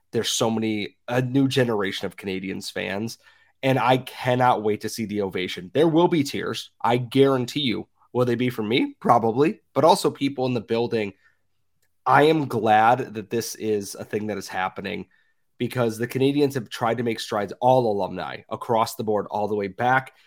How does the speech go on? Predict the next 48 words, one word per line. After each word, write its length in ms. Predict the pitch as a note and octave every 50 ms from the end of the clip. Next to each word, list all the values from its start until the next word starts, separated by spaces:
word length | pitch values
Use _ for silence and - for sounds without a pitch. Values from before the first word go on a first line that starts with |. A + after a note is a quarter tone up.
| _ _ _ - -
and 180 | B2 B2 B2
into 160 | A#2+ A#2 A#2
modern, 540 | A2+ A2 G#2+ G2+ G2+ G#2 G#2+ G#2 G#2 G2+ - _ _ _ _ _ _
you 100 | A#2 A#2
know, 160 | A2 G#2+ G2+
guys. 480 | F2+ - G#2+ G2+ G#2 G#2+ G#2 G2 - - _ _ _ _ _ _ _ _ _ _ _ -
And 100 | A#2 A#2
I'm 120 | A#2 B2
glad 280 | A2+ A#2 A#2 A#2 A#2+ A#2
to 60 | B2
see 160 | B2 - A#2+
P 220 | A2+ - A#2+ A2+
K 140 | - A2+ G#2+
Subban's 420 | G2+ - - A2 G2+ G#2 G2 F#2+ G#2
going 160 | G2+ G2 F#2+
to 60 | F#2+
get 240 | F2 G#2 F#2+ - -
this 260 | G#2 G#2 G#2 - -
because 680 | - G#2+ G2+ - - G#2+ G2 G2 F#2+ F#2+ - - - - _ _ _ _ _ _ _ _ _ _ _ _ _ _
if 160 | - C3+ B2+ C3
you, 180 | C3+ C#3 C#3
if 160 | C3+ C3+ C3
they're 160 | B2+ D3+ D#3 D3+
honoring 300 | D#3 D#3+ E3 D#3+ D3 C#3
P 160 | D3+ C#3+ B2+
K 120 | - C3
Subban 460 | B2+ - - C3 A#2+ B2 A2+ A2 G2+
now, 400 | G2 F#2+ F#2+ F#2+ F#2+ G2+ A2 - - _ _ _ _ _ A2
you 140 | A#2+ C3 C3+
know 300 | C3 C3 B2+ C#3 C#3 A#2
Andrei 300 | A2 A#2+ A#2+ A#2+ B2+ A#2+
Markov 400 | G#2+ G2+ G2+ G2+ - G#2 G2 G2+
was 120 | G2+ -
part 220 | - - G2 F#2
of 60 | F#2+ F#2+
that 200 | F#2+ F#2 F2+ -
too. 340 | - G2+ F2+ F#2 F#2+ - _ _ _ _ _ _ _ _
It 160 | - A#2+ A#2 -
sets 260 | - C#3 C3+ C3+ -
a 40 | C#3+
very 420 | A#2 G2+ G#2+ A2+ G#2+ A2 A2+ A#2
good 280 | A2+ A#2 A2 G#2+ F#2 -
precedent 500 | - - F#2+ G2 - - A2 A2 G#2 -
going 260 | G#2 G2+ G2 G2 F#2+
forward 400 | - - G#2+ G2+ G2 A2 A2 -
for 120 | - -
the 100 | G#2 G#2
Canadiens 680 | - - A#2 A2 G#2 G#2+ A2 A#2 A#2+ A#2 A#2 B2 -